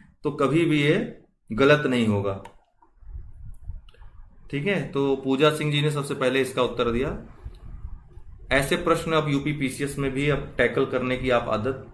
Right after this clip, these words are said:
डाल लीजिए। नल सरोवर गुजरात में, हाँ सही। तो इसका जो उत्तर हो जाएगा वन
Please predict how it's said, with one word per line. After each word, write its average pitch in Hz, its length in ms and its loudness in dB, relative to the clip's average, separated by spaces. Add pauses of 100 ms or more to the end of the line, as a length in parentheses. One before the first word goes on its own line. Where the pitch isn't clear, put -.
(100)
डाल 107 200 4
लीजिए। 98 360 -4
नल 135 200 6
सरोवर 147 300 4
गुजरात 110 420 2
में, 104 140 0
हाँ 101 180 -4
सही। 104 200 -4 (1200)
तो 175 600 0
इसका 147 260 2
जो 170 160 6
उत्तर 170 180 2
हो 170 120 4
जाएगा 165 360 6 (500)
वन 139 260 6